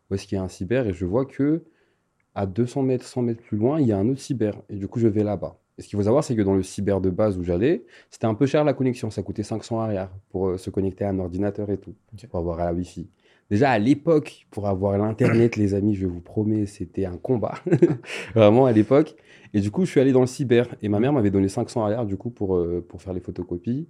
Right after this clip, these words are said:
Speaker 1: Et en fait, euh, j'ai fait mes photocopies et j'ai fait le calcul dans ma tête. Je me suis dit, euh, « En fait, il y a, il y a trois cents arrière qui vont rester après de la photocopie. » Et je regarde, en fait, le prix de la connexion de quinze minutes dans le cyber, c'était,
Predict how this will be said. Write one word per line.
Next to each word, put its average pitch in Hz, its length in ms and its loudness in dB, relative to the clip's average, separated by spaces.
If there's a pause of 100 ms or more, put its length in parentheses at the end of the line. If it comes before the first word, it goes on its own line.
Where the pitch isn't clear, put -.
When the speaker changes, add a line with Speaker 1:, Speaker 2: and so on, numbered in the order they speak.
(640)
Speaker 1:
Et 151 320 6
en 107 80 0
fait, 156 260 -2
euh, 92 800 4
j'ai 85 80 -4
fait 90 140 -4
mes 95 60 0
photocopies 95 420 0
et 131 40 6
j'ai 101 80 2
fait 131 120 2
le 120 60 -4
calcul 117 320 -2
dans 101 100 2
ma 87 160 -2
tête. - 440 -6
Je - 160 -12
me 98 60 0
suis - 180 -12
dit, 98 240 -6
euh, « 87 520 0
En - 20 -16
fait, 151 300 -8
il 95 40 -10
y 87 40 -4
a, 85 100 -6
il 80 40 -8
y - 20 -10
a 82 80 -12
trois 107 200 -8
cents 104 180 -4
arrière 95 300 -2
qui - 140 -18
vont 85 220 -4
rester 85 320 -8
après 104 180 -8
de 107 60 -6
la 107 60 -8
photocopie. » 107 520 -8 (400)
Et 98 60 -4
je 90 60 0
regarde, 117 260 0
en 107 80 0
fait, - 240 -4
le 101 100 0
prix - 220 -10
de 110 40 0
la 101 80 4
connexion 107 360 0
de 95 80 2
quinze 101 240 -2
minutes 101 260 -2
dans 92 120 -4
le 85 100 -4
cyber, 101 380 -4
c'était, 120 400 -2